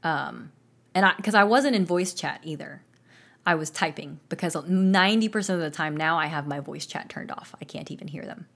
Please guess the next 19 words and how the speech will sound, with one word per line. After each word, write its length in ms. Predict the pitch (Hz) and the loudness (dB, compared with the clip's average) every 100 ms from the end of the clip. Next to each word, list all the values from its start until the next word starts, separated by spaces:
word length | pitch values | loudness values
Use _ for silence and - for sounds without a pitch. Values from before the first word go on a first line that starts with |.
| _ | _
because 180 | 165 165 | -10 -8
I'm 100 | - | -8
tired 300 | - - - | -8 -10 -10
of 100 | - | -14
it. 100 | - - _ _ _ _ _ _ _ _ - - - _ - | -18 -20 _ _ _ _ _ _ _ _ -20 -20 -20 _ -6
Um, 420 | 156 139 - - _ _ _ _ _ | -4 -4 -8 -16 _ _ _ _ _
so 140 | - | 2
I 60 | 175 | 4
have 160 | 185 170 | 4 2
it 100 | - | 0
turned 200 | 165 160 | -4 -2
off 180 | 151 156 | -2 -4
in 100 | 156 | -4
most 240 | 147 - | -6 -6
games 220 | 147 147 | -10 -10
that 100 | 147 | -10
I 80 | 139 | -8
play. 340 | - 202 147 - _ _ _ _ _ _ _ _ _ - | -2 0 0 -6 _ _ _ _ _ _ _ _ _ -6
But 340 | 190 170 151 | 0 2 0